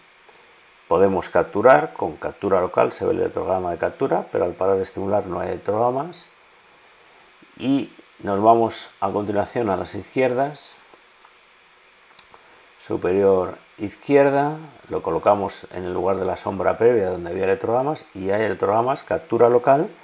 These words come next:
pero con bloqueo de salida. Se observa ahí un far field de orejuela y la captura local con bloqueo de salida. Resultado final lo pueden ver aquí, bueno, pues un procedimiento relativamente limpio a pesar de todas las dificultades y que con el high power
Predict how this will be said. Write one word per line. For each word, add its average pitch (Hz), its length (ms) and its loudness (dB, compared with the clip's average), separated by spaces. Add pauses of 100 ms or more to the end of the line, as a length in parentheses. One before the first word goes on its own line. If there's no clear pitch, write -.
(420)
pero 135 280 4
con 107 140 -4
bloqueo 90 280 2
de 78 100 2
salida. 78 440 -10 (380)
Se - 140 -8
observa 90 400 0
ahí 92 120 2
un 95 140 -4
far 98 260 0
field 147 360 -4
de 107 80 2
orejuela 139 640 2 (400)
y 113 160 -4
la 107 200 2
captura 104 440 2
local 101 440 2
con 85 200 -6
bloqueo 82 320 -4
de 76 80 -6
salida. - 240 -20 (840)
Resultado 101 520 6
final 113 380 2
lo 110 100 2
pueden 101 240 2
ver 101 140 4
aquí, 151 400 0 (300)
bueno, 113 280 -8
pues - 180 -10
un 101 100 -8
procedimiento 104 560 -4
relativamente 92 640 -4
limpio 110 320 -2
a - 20 -6
pesar 95 260 -6
de 90 60 -4
todas 90 260 -4
las 90 60 -14
dificultades 120 720 0 (640)
y - 120 -6
que 90 180 -2
con 90 140 -4
el 87 60 -10
high 95 240 -4
power 107 420 0